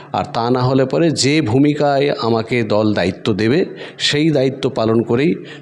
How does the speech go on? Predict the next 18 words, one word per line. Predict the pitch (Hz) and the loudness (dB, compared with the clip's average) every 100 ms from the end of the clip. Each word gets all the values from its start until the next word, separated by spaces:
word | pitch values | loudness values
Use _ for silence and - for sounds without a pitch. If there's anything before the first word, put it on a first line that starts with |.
| - | -8
তৃণমূল | - 139 143 147 | 0 2 2 2
কংগ্রেসকে | 151 131 135 - 143 123 | 2 2 2 0 0 0
এগিয়ে | 113 117 | 0 0
নিয়ে | 120 120 | 2 2
যাওয়াই | 110 120 123 | 2 2 2
হচ্ছে | 120 107 - | 0 0 0
আমার | 110 104 | 0 2
অগ্রাধিকার। | 92 95 110 120 151 196 - - - - | 0 0 0 0 0 -4 -8 -18 -18 -10
কারণ | 120 135 151 143 - - - 101 | -4 -2 0 0 -2 -8 -10 -2
গোটা | 127 151 147 | -2 0 -2
ভারতবর্ষে | 110 135 143 139 156 143 - 180 196 - - - - _ | 0 0 -2 0 0 0 0 0 0 -6 -16 -20 -20 _
একমাত্র | - 139 165 190 190 - - 185 | -8 -6 -2 0 -2 -6 -2 0
ব্যক্তি, | 147 147 - - 180 | 0 -4 -4 0 2
একমাত্র | 123 - 156 165 - 156 | 0 0 -2 -2 -2 0
নেত্রী | 135 135 - 147 | 2 0 0 0
হচ্ছেন | 139 139 120 | 0 0 2
মমতা | 110 117 120 | 4 2 2
বন্দ্যোপাধ্যায়। | 117 113 107 101 85 - 82 | 0 2 2 0 -2 -2 -4